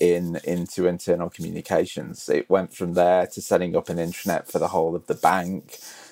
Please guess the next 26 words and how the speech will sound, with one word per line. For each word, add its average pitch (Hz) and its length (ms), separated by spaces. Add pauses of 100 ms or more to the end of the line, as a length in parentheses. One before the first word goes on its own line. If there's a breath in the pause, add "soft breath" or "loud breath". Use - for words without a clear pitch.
(120 loud breath)
And 92 220
then 95 460
I 92 100
dabbled 92 400
in 85 120 (100)
P 95 280
R 92 560
and 73 460 (220)
government 92 560
affairs 87 480
as 76 160
well, 90 420 (100)
before 104 320
eventually 95 680
deciding 92 680 (340)
that - 240 (260)
internal 95 460
comms 95 400
was 92 120
probably 98 520
where 98 200
I 95 60
got - 320
the - 80
most 131 240
satisfaction. - 880